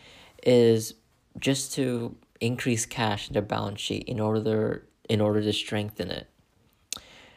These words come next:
Though there's been a lot of pessimism over the stock,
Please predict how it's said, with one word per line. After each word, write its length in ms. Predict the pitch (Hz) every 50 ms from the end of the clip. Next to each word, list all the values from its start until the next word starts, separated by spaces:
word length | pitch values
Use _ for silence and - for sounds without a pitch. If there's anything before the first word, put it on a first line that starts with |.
| _ _ -
Though 320 | 143 131 120 127 135 151 156
there's 340 | 143 - - 139 131 131 -
been 220 | - 135 127 120
a 60 | 113
lot 200 | 104 104 123 151
of 140 | 170 170 -
pessimism 880 | - - - - 143 151 - - 113 104 101 98 98 131 143 127 120 - - _ _ _ -
over 240 | - 104 101 101 -
the 60 | -
stock, 540 | - - - - - - - - - - -